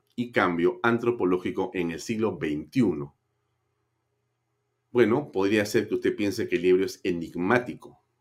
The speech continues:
en el, eh, nombre, pero lo que importa es que usted pueda, en todo caso, em, escuchar de qué se trata, y el día de hoy, sin duda, podemos estar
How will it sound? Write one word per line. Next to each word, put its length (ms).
en 140
el, 340
eh, 200
nombre, 520
pero 160
lo 120
que 100
importa 500
es 100
que 240
usted 480
pueda, 420
en 160
todo 280
caso, 440
em, 600
escuchar 480
de 100
qué 100
se 140
trata, 460
y 80
el 100
día 200
de 120
hoy, 220
sin 240
duda, 320
podemos 520
estar 520